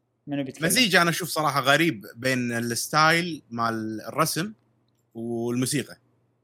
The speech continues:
Speaker 2: وشكلها يعني لعبة مينونة بسبة إن جاك بلاك جاي وقاعد يغني، عرفت؟ هو مينون،
Speaker 1: إيه،
Speaker 2: مونس.
Speaker 1: إيه.
Speaker 2: آه، أحس صدق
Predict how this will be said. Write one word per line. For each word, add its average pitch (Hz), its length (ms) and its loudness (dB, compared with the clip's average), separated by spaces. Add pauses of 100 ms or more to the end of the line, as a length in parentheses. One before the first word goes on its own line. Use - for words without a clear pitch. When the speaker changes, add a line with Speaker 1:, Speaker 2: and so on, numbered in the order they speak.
(100)
Speaker 2:
وشكلها 143 1120 4
يعني 131 260 0
لعبة 170 260 4
مينونة 151 580 4 (360)
بسبة 165 320 -2
إن 135 340 0
جاك 143 240 2
بلاك 151 300 2 (300)
جاي 147 240 4
وقاعد 120 240 4
يغني، 117 280 2
عرفت؟ 98 420 -4
هو 139 180 0
مينون، 123 440 -2 (140)
Speaker 1:
إيه، 135 100 2
Speaker 2:
مونس. 127 580 -2
Speaker 1:
إيه. 123 60 -8
Speaker 2:
آه، 101 600 -6
أحس - 520 -16
صدق 120 160 -20